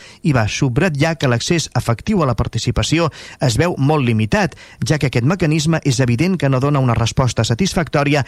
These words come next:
a les necessitats i peticions de la ciutadania. Per aquest motiu, Vavor va proposar la convocatòria un cop al mes de la Reunió del Poble, un mecanisme recollit en el Reglament de Participació Ciutadana aprovat el passat mes de febrer.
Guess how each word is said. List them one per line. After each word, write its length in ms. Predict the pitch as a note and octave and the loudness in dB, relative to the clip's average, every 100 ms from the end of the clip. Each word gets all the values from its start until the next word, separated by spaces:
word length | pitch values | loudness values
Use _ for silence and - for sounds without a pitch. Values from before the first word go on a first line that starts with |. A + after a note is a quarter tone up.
| - - - | -8 -10 0
a 100 | C3 | 2
les 240 | B2+ B2 | 2 2
necessitats 560 | A#2 A2+ C3 B2+ D3 B2 | 0 0 0 0 0 0
i 80 | |
peticions 560 | B2 F#3 C#3+ - C#3+ A#2 | 0 0 0 0 0 2
de 80 | A#2 | 0
la 80 | G#2 | 0
ciutadania. 800 | - G#2+ A2 D3 D#3 A2 F#2+ - _ _ | 0 0 0 0 0 0 -4 -8 _ _
Per 140 | C3+ | -2
aquest 160 | C3 A#2+ | 0 0
motiu, 320 | A#2 A2+ G3+ | 0 2 2
Vavor 300 | D#3+ B2 D3 | 2 2 2
va 60 | G#2 | 0
proposar 400 | F3 F3+ E3+ E3 | 0 0 0 2
la 140 | D3+ C#3 | 0 0
convocatòria 640 | D#3+ F#3+ D3+ D3+ D#3 F3 C3+ | 0 0 0 0 0 0 0
un 140 | A2+ | -2
cop 160 | G#2+ G#2+ | -2 -2
al 80 | F#3+ | 0
mes 300 | D#3+ D#3+ - - - - | 2 0 -4 -20 -20 -2
de 160 | D3 F3 | 0 2
la 140 | F#3+ - | 0 0
Reunió 400 | D3+ B2 A#2 A#2+ | 0 2 2 2
del 160 | G#2 G2+ | 0 0
Poble, 380 | G3+ F3 C3+ G#2 - - - | 0 2 0 0 -2 -20 -2
un 140 | E3 D3+ | 0 0
mecanisme 480 | C3 B2+ C#3 C3 A#2 | 2 0 2 2 2
recollit 460 | A#2 B2+ C3 E3 | 0 0 0 0
en 140 | B2 A2+ | 2 2
el 80 | A2 | 2
Reglament 400 | A2 B2 B2+ B2 | 0 0 2 0
de 20 | |
Participació 720 | A2+ A2 A#2+ - A#2+ A2+ C3 A2+ | 0 -2 -2 -2 0 0 0 0
Ciutadana 680 | - D#3 F3 E3 C#3 C#3 - | 0 0 2 2 2 0 0
aprovat 540 | A3+ G3 D#3 D3 D3+ | -2 0 0 0 0
el 140 | C#3 B2 | -4 -2
passat 240 | A#2 C#3 | -2 0
mes 240 | A#2+ A2+ G#2+ | 0 0 -2
de 60 | B2+ | -2
febrer. 380 | C#3 D3+ F#2 | 0 0 -2